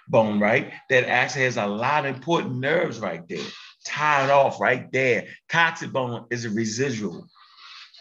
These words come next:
all right? Meaning, right, millions of years ago, right, that used to be something no more different than your wisdom teeth. Right? Most people are getting, they get their wisdom teeth extracted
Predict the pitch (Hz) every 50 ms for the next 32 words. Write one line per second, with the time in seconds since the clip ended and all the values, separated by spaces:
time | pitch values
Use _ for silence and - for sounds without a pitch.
0 | - _ _ - 87 92 101 110 104 - - 101 123 160 190 202 165 139 127 127
1 | 127 127 - _ _ _ - 110 120 123 123 123 - - - - - _ _ _
2 | _ _ _ _ _ _ _ _ _ _ _ - - _ _ _ - 165 208 220
3 | 196 170 151 143 147 151 156 151 143 127 110 107 98 101 95 92 - 90 95 101
4 | 107 107 107 104 - 127 127 117 110 - 107 117 143 139 123 - - 117 104 123
5 | 120 - - - 104 - - 90 90 92 110 127 139 151 156 147 127 135 135 123
6 | 131 123 - 123 127 113 117 117 107 92 98 95 82 - - - - _ _ _
7 | _ _ _ _ _ _ _ _ _ _ _ _ _ _ _ _ _ _ _ _
8 | _ _ _ - 110 110 113 113 110 - - 110 123 135 139 135 135 - 131 110
9 | 113 110 107 101 120 110 98 110 117 120 113 113 127 120 101 - 113 110 104 104
10 | 113 110 98 107 104 98 - 113 117 104 - - - - - - - - 131 131
11 | 143 - - 110 101